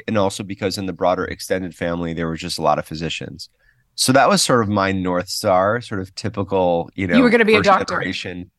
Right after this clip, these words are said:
Speaker 1: first generation, you know, Indian, half Indian kid was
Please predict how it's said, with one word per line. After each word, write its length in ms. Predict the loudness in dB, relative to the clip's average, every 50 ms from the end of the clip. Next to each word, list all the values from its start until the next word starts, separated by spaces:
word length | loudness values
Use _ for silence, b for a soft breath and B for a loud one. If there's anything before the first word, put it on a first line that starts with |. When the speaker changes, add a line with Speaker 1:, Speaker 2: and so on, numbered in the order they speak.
| _ _ 0
Speaker 1:
first 200 | 2 2 4 4
generation, 800 | 4 4 4 4 4 2 2 0 0 0 0 0 0 0 -2 -2
you 100 | 0 0
know, 200 | 0 0 0 0
Indian, 500 | 0 -2 0 2 2 2 2 0 0 0
half 280 | 0 0 0 0 0
Indian 320 | -4 -6 -4 -4 -6 -6 -6
kid 320 | -2 0 2 2 2 0
was 580 | -2 -2 -2 -2 -2 -4 -6 -6 -6 -6 -8